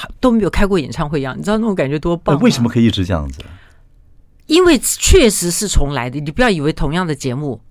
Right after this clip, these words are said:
Speaker 2: 跟舞台剧一样，
Speaker 1: 我，
Speaker 2: 我有做舞台剧，
Speaker 1: 我过几天，
Speaker 2: 我知道。
Speaker 1: 我过几天，对，舞台剧我跟你讲，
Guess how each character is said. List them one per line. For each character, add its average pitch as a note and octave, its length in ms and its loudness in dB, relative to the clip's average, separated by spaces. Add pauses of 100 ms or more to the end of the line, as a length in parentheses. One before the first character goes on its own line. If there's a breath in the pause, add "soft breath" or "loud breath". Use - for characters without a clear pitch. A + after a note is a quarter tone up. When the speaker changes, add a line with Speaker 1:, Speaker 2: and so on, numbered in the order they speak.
Speaker 2:
跟 E3 120 -4
舞 B2+ 100 0
台 G#2 140 2
剧 C#3 100 0
一 C3+ 40 2
样， A2+ 80 2
Speaker 1:
我， F#2+ 60 -2
Speaker 2:
我 C3+ 40 0
有 E3+ 80 4
做 F#3 200 6
舞 G2 80 2
台 G#2+ 120 0
剧， A#2 120 2
Speaker 1:
我 - 20 4
过 - 0 -
几 - 20 4
天， A#3+ 40 2
Speaker 2:
我 A3+ 60 -2
知 A#2 80 -6
道。 A2 160 0
Speaker 1:
我 E3+ 140 0
过 A#3+ 200 2
几 D3 120 -8
天， F3 200 -8
对， G3 200 -4 (400 soft breath)
舞 F#3+ 140 -2
台 G#3+ 180 0
剧 A#3 180 -6
我 E3 120 -2
跟 F#3+ 100 -4
你 E3 60 -4
讲， C#3+ 80 -10